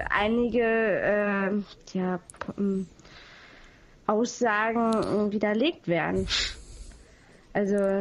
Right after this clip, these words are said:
ich glaub, äh, das ist halt auch immer so ein komisches Ding, dass nur weil ein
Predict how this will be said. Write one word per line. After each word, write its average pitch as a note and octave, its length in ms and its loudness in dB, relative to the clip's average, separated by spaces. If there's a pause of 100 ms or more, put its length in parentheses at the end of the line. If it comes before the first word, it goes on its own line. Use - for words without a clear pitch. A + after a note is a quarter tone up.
ich - 140 -14
glaub, G#3 280 0
äh, D3+ 640 -2
das A#3+ 140 0
ist A#3+ 160 0
halt A3 160 2
auch G#3+ 240 2
immer A3 220 2
so G3+ 80 0
ein G#3 120 2
komisches G#3 600 0
Ding, G#3+ 200 2
dass G#3+ 160 0
nur A3 220 2
weil G#3 220 0 (360)
ein G3+ 360 2